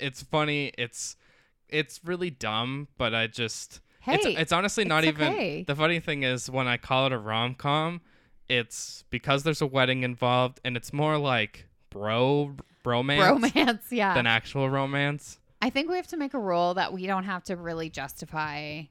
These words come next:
Speaker 2: You know what I mean? Like, if we like the movie, we like the movie.
Speaker 1: Oh, I think that's the only one. I think that's my only justify.
Speaker 2: Okay.
Speaker 1: The one that I think I have to justify.
Speaker 2: Okay.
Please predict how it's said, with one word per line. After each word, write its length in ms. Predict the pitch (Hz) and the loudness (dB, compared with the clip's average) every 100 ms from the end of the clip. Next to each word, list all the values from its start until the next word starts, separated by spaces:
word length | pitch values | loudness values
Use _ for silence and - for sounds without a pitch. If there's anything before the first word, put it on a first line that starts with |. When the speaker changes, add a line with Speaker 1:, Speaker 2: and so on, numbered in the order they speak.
| _ _ - | _ _ 0
Speaker 2:
You 160 | 220 | 2
know 100 | 220 | 4
what 80 | 214 | 4
I 100 | 214 | 4
mean? 280 | 196 202 208 | 0 -4 0
Like, 220 | 190 180 - | 0 -2 -4
if 140 | - | -4
we 100 | 233 | 0
like 180 | 226 247 | 2 0
the 80 | 262 | 0
movie, 220 | 226 208 | -2 -2
we 100 | 185 | -4
like 200 | 165 - | -4 -6
the 60 | 151 | -10
movie. 440 | 165 - - - | -10 -10 -14 0
Speaker 1:
Oh, 120 | 143 | 4
I 80 | 139 | 4
think 160 | 139 196 | 4 -2
that's 140 | 180 | -2
the 100 | 127 | -4
only 140 | 107 101 | -4 -4
one. 360 | 98 98 113 - - | -4 -6 -10 -14 -6
I 80 | 127 | -4
think 100 | 131 | -2
that's 220 | 117 - | -4 -6
my 100 | 104 | -8
only 200 | 98 101 | -8 -10
justify. 680 | - 101 - 98 104 101 101 107 | -8 -10 -10 -10 -6 -6 -8 -8
Speaker 2:
Okay. 440 | 208 202 175 - 170 - _ _ - - | -4 -4 -4 -12 -16 -20 _ _ -20 -16
Speaker 1:
The 60 | 113 | -10
one 240 | 107 107 | -6 -4
that 140 | 104 104 | -2 -2
I 60 | |
think 240 | - 151 120 | 0 0 0
I 40 | |
have 160 | 110 101 | -2 -4
to 80 | 101 | -8
justify. 680 | - 95 - - 104 165 196 | -12 -14 -14 -8 -4 0 0
Speaker 2:
Okay. 200 | - | -2